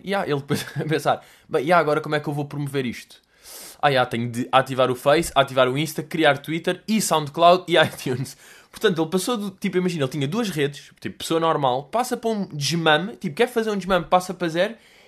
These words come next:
e neste momento precisa de cinco. Estão a perceber ou não? De repente tá, tipo, tem de estar bué de ativo em tudo outra vez, como nunca teve, porque decidiu criar um projeto para a net.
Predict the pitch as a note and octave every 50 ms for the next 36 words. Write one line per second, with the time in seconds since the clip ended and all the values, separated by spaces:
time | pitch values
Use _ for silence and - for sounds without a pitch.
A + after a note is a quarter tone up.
0 | _ _ D4+ D#4+ D4+ B3 - - A#3+ D4 D4 - - - E4 D#4 E4+ A#3+ - -
1 | - C#4 E4 E4 D4+ - - C3 A#2 - _ _ _ _ _ _ _ _ _ _
2 | _ - A#3+ A#3+ G3 F3+ F#3 F3+ F3 F#3 - - D#3 C#3 - - - - _ _
3 | - - - - B3+ C#4+ C4 - - C4 B3+ B3+ B3 G3+ - - _ - A#3+ A#3
4 | A3+ - A3+ G#3 D#3 D3+ E3+ G3+ G#3+ A3 G#3+ G#3+ G3 F#3+ - - A3+ G#3+ G3+ G#3+
5 | G3 F3+ F#3 A3 A3+ A3+ A3+ A3+ A3 G#3+ G3 F#3+ F#3 - - F#3+ F3+ F3+ G3 A#3+
6 | D4+ D#4 C4+ - B3 A#3 - E3+ D#3 C#3+ A#2+ D3 G3+ - _ - - - - -
7 | _ _ _ C#4 C4+ B3 - - - A#3+ A3+ G#3+ C#4 C4 - - - B3 A#3+ G3
8 | A3+ G#3+ G3+ B3 B3+ B3+ - _ - A#3 B3 A#3 G#3+ G3+ F#3+ - - - -